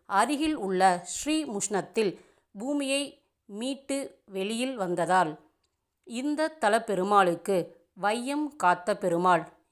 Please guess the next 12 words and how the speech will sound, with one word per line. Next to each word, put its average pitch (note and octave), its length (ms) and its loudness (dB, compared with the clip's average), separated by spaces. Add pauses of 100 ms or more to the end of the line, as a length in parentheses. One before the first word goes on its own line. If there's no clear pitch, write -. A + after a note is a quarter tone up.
என்ற F#3+ 580 -4
பெயர் F#3+ 280 0
வந்தது. D#3 600 -8 (460)
அபரீஷ D4+ 680 0 (360)
மன்னனுக்கு G3 1000 -4 (100)
தன் G3+ 340 -6 (140)
சுதர்சன D4 640 2 (140)
சக்கரத்தை F#3+ 840 0 (300)
துர்வாச D4+ 580 0
முனிவருக்கு A#3+ 880 0
எதிராக A3+ 640 6
அனுப்பி F#3 640 0